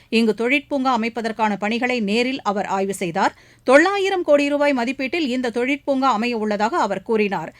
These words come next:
இந்த தொழிற்பூங்காவில் ஒன்பதாயிரம் கோடி ரூபாய் மதிப்பீட்டில் அமைய உள்ள தனியார் கார் உதிரி பாகங்கள் உற்பத்தி தொழிற்சாலைக்கு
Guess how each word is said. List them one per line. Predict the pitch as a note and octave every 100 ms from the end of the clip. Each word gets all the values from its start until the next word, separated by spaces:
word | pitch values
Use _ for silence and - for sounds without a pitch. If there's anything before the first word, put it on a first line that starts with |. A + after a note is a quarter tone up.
| - -
இந்த | C4 F#4 G#4+
தொழிற்பூங்காவில் | D4 D4+ E4 C#4+ B3+ B3+ C#4 D#4
ஒன்பதாயிரம் | G#3 C4+ E4+ D#4+ D#4 D4
கோடி | E3+ B3+ B3+
ரூபாய் | C4 B3+
மதிப்பீட்டில் | G#3 G#3+ A#3+ C#4 D4 C4
அமைய | G#3 A#3+
உள்ள | A3+ A3 A3+
தனியார் | A3 A3+ C#4 D4 D4
கார் | - A3+ C4+ C4
உதிரி | G#3 B3 B3+
பாகங்கள் | G3+ G#3 A#3+ B3
உற்பத்தி | A3+ G#3 C4+ C4+ C4
தொழிற்சாலைக்கு | G#3+ G#3 A3 A3+ G3 G3 B3+